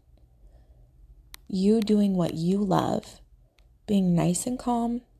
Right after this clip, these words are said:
no rigid schedules. Just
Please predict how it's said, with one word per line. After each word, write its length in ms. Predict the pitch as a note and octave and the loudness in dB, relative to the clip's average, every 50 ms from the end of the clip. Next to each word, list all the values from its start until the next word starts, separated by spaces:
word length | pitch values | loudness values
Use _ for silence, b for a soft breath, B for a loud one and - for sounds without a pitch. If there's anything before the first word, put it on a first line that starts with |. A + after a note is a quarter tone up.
| _ _ _ _ _ - - - - _ _ _ _ _ - _ _ _ _ _ _ _ _ _ - - B B B B B B B - | _ _ _ _ _ -20 -20 -20 -20 _ _ _ _ _ -20 _ _ _ _ _ _ _ _ _ -20 -20 B B B B B B B -6
no 260 | - F3 F3 F3 F3 F3 | -2 0 2 2 2 2
rigid 460 | G3 G#3+ A3+ A3+ A3+ C4 B3+ - - | 2 2 0 0 -2 -4 -6 -6 -8
schedules. 840 | - - - A#3 A3 G#3 - - A3+ A3 A3 G#3+ G#3+ - - - - - - - - - - - - - _ _ _ _ - - - - - - - - - - - - _ _ - - - - - - - - - _ - - - - - - - - - - - - - - - - | -8 -2 0 0 -2 -2 -2 -2 0 0 0 0 -2 -6 -10 -14 -16 -20 -20 -20 -20 -20 -20 -20 -20 -20 _ _ _ _ -20 -20 -20 -20 -20 -20 -20 -20 -20 -20 -20 -20 _ _ -20 -20 -20 -20 -20 -20 -20 -20 -20 _ -20 -20 -20 -20 -20 -20 -20 -20 -20 -20 -20 -20 -20 -20 -20 -12
Just 760 | - - A3 G#3+ G#3+ A3+ - - - - - - - - - | -4 -2 0 0 0 0 -2 -6 -8 -8 -6 -6 -8 -8 -10